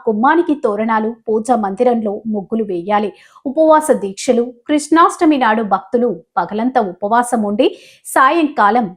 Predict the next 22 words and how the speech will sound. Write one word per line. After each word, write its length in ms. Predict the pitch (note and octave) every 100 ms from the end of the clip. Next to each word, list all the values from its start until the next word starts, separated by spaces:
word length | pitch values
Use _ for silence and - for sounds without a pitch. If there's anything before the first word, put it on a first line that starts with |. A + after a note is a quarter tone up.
| _
శ్రీకృష్ణుణ్ణి 720 | - C#4+ D#4 D4 - G#3+ F#3+
పూజిస్తారు. 680 | C4 - F#3 G#3 G#3+ G#3 F3 -
శ్రావణ 420 | - C#4+ A3+ A3+ A3
మాసంలో 540 | G#3 G#3+ - D4 C4
లభించే 680 | A3 F#3+ A#3+ A#3 C#4+ A3 - _ _ _ C4
పళ్ళు, 440 | A#3 A3+ A3 B3+ - -
శొంఠి, 680 | - B3+ B3 A#3+ B3 - -
బెల్లం 440 | G#3 B3+ C#4+ D#4
కలిపిన 640 | D#4+ - A3+ A#3 B3+ A#3 G3 - G#3+
వెన్న, 420 | B3 A#3+ C#4 D4+ -
పెరుగు, 420 | G#3 A3+ A3 A#3+ B3 A3+
మీగడ 500 | G#3+ A3 B3 A3+ E3+ -
స్వామికి 600 | - G3+ A#3 A#3 G3+ - _ _ _ -
నైవేద్యంగా 720 | A#3 B3+ D#4 D4 G#3+ F#3 F#3
పెడతారు. 500 | - F#3 F3 F#3+ F3+ - _ A#3
ఊయలలు 400 | B3 B3+ A#3 G#3+
కట్టి 540 | A3+ A3 - F4 -
అందులో 340 | B3+ B3 C4 B3+
శ్రీకృష్ణుని 720 | B3 B3+ D4 F4+ F4 E4+ D4
విగ్రహాన్ని 640 | G#3+ G3+ B3 C#4 D#4+ F#4
పడుకోబెట్టి 680 | - G#3+ G#3+ A#3 G#3 G3 G3+
ఊపుతూ 560 | F3+ F3+ A3 G#3+ C#4+